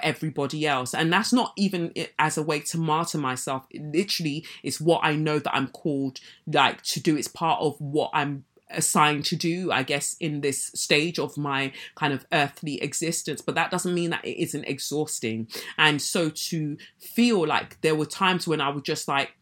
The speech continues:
lock myself in the bathroom and just sob and sob and sob because I was just exhausted. I feel like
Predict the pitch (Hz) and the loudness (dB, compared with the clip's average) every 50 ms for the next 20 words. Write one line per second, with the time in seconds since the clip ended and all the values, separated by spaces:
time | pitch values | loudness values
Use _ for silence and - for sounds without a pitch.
0 | _ _ _ _ _ _ _ _ _ - - _ _ - 143 143 156 196 185 - | _ _ _ _ _ _ _ _ _ -16 -16 _ _ -6 -2 2 4 4 2 2
1 | - 180 160 160 - 151 - 165 151 139 131 151 151 147 147 - 139 131 135 - | 2 0 2 2 0 -2 -2 -2 -2 0 2 2 2 2 2 0 -2 -2 0 0
2 | 143 131 - 139 - - - - 170 151 143 131 - - - 143 135 131 127 - | -2 -2 -2 -4 -6 -6 -2 0 2 2 2 2 0 -2 -4 -4 -2 -2 -4 -2
3 | - 156 139 135 127 - - 131 127 - - - 151 127 - - - - 131 123 | -2 0 -2 -2 -4 -4 -4 -4 -4 -4 -2 -2 -2 -2 -4 -10 -8 -6 -4 -4
4 | 131 - - 123 - - - 143 123 117 - - - - - 139 151 175 202 196 | -4 -4 -6 -8 -8 -4 -4 -4 -4 -4 -4 -4 -6 -4 -2 0 0 2 0 0
5 | - - 131 123 117 - - 156 156 151 131 104 - | -2 -2 -2 -2 -2 -4 -4 -2 0 0 0 -2 -4